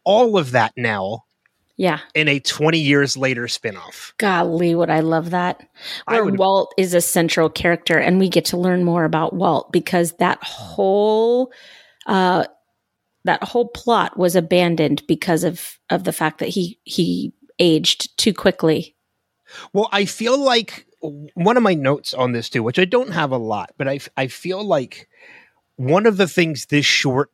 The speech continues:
Speaker 1: does well in such a short amount of time is it actually does give us a few more answers to things
Speaker 2: Four
Speaker 1: that
Speaker 2: of
Speaker 1: were,
Speaker 2: them.
Speaker 1: to things that were kind of left open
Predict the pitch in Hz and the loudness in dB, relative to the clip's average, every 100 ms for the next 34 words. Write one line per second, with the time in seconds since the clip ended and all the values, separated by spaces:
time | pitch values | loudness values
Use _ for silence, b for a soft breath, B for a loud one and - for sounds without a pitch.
0 | 107 120 113 92 95 - - _ _ _ | -2 2 2 0 -8 -12 -14 _ _ _
1 | _ 127 131 175 123 90 87 _ _ 135 | _ -8 0 2 0 -2 -10 _ _ -8
2 | 120 - 165 165 - 156 139 120 - 151 | -6 -2 -2 -2 -4 -4 -4 -4 -2 -2
3 | 151 151 147 139 123 120 123 120 123 131 | -2 -4 -2 -2 -2 -6 -4 -2 -2 -4
4 | B B B 170 156 - 185 214 - 226 | B B B -4 -4 -2 -2 0 -2 -4
5 | 208 131 - 147 147 160 - 147 131 127 | -8 -12 -6 0 0 -2 -4 -2 0 -2
6 | - 147 135 - 170 185 180 156 139 120 | -2 -4 -6 -8 -4 0 2 2 2 2
7 | 117 - 107 - - 139 - - 247 254 | 0 -2 -8 -10 -10 -8 -2 2 4 2
8 | 202 190 180 170 - _ _ _ _ _ | 2 0 0 -4 -8 _ _ _ _ _
9 | - 156 - 180 185 147 165 156 156 143 | -2 -2 0 -2 0 0 0 0 -2 0
10 | 135 143 120 123 110 - 190 - 104 80 | 0 0 0 0 0 2 0 0 -8 -12